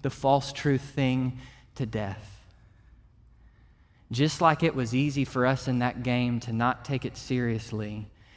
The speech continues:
and pay attention to some of the red flags from the false church. And you can say, "Well, Pastor, you ended up at the good church." You're right.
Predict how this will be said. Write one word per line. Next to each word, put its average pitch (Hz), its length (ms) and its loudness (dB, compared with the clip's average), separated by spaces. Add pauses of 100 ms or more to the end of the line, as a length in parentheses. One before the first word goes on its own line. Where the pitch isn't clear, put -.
(140)
and 120 160 -4
pay 139 200 4
attention 120 600 0
to - 100 -8
some 127 260 2
of 113 80 2
the 113 80 0
red 120 280 2
flags 120 520 4
from 123 200 0
the 107 80 -4
false 120 500 0
church. - 720 -6 (760)
And 135 80 0
you 170 80 4
can 160 100 4
say, 170 160 4
"Well, 170 100 6
Pastor, 180 420 4
you 147 180 2
ended 147 220 2
up 165 180 2
at 123 100 -2
the 123 80 -2
good 165 200 -2
church." - 320 -4
You're 135 120 0
right. 127 320 2